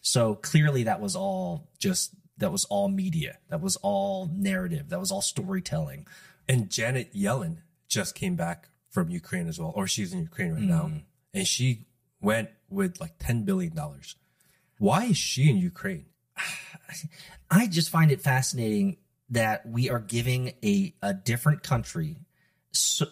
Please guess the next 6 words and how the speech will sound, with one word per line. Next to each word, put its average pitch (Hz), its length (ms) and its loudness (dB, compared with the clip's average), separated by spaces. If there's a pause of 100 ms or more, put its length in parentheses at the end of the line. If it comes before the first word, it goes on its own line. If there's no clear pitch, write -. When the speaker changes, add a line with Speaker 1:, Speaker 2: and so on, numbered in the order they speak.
(140)
Speaker 1:
billions 170 540 6
of 107 160 -4
dollars 170 720 -4 (460)
when 123 460 4
we 131 260 6
have 117 540 4